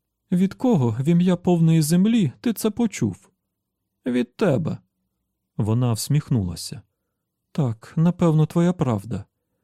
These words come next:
Язик у мене, мов те помело". Але ранок мудріший од вечора. Завтра буде видніше. Однак тієї ночі ні Нел, ні Тім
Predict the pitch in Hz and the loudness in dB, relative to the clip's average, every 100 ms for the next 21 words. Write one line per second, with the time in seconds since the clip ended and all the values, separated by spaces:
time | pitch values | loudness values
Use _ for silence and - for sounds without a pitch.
0 | _ _ 156 156 185 202 185 175 170 156 | _ _ 0 2 0 0 2 4 4 4
1 | 143 180 185 - 170 175 175 196 165 104 | 2 2 2 0 -2 2 2 4 2 -2
2 | - _ _ _ _ _ _ 156 147 147 | -6 _ _ _ _ _ _ -2 0 0
3 | 131 - 190 180 170 - - 190 208 202 | 0 -2 0 2 0 0 0 0 2 0
4 | - 117 151 127 110 - 135 135 - _ | 0 0 0 -2 -4 -8 -12 -12 -16 _
5 | _ _ _ _ 180 185 170 - 147 127 | _ _ _ _ 0 0 0 -2 -2 -2
6 | 156 170 156 170 180 190 190 - - - | -2 0 2 0 0 0 -2 -8 -18 -20
7 | _ _ _ _ _ _ _ - 110 98 | _ _ _ _ _ _ _ -6 -4 0
8 | 123 120 - - - 107 123 110 127 139 | 0 0 -4 -6 -2 2 2 2 2 0
9 | - 101 90 - 107 107 120 127 117 107 | -2 -6 -6 -4 0 2 2 2 0 -2
10 | 104 98 - 131 113 | -2 -2 -2 0 0